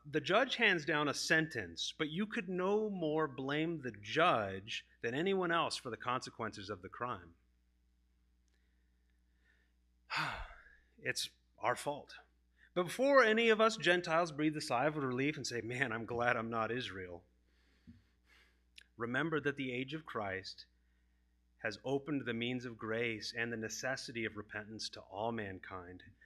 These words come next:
Acts seventeen thirty says, "Therefore, although God has lo-, overlooked such times of ignorance, now he commands all people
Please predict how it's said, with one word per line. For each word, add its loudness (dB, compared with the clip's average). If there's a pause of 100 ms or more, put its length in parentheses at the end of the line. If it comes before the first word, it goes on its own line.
(180)
Acts 0
seventeen 0
thirty 0
says, -4
"Therefore, -4 (380)
although 0
God 0
has -6
lo-, -6
overlooked -2
such -4
times -2
of -8
ignorance, -6
now 0
he -14
commands -4 (520)
all 0
people -8